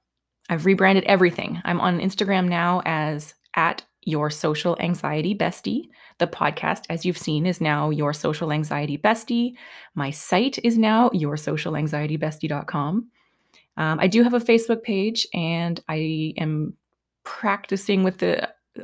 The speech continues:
starting a Facebook group called Social Anxiety Besties. But honestly, Facebook kind of intimidates me. I don't know if I have time to devote to that. So I have the group,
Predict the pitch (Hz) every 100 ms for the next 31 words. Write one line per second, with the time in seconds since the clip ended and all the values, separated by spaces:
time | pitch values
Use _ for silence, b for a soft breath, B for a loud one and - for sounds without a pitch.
0 | - - 208 196 185 165 170 185 175 190
1 | - 180 180 180 165 180 175 185 180 170
2 | 165 170 170 196 - 196 190 - B B
3 | B 156 - 147 170 196 208 208 202 -
4 | - 170 - - 190 180 185 180 202 196
5 | 190 - 196 196 - 151 165 165 160 175
6 | 175 - 180 185 180 175 185 202 185 185
7 | - - 151 147 156 - 208 202 190 202
8 | 196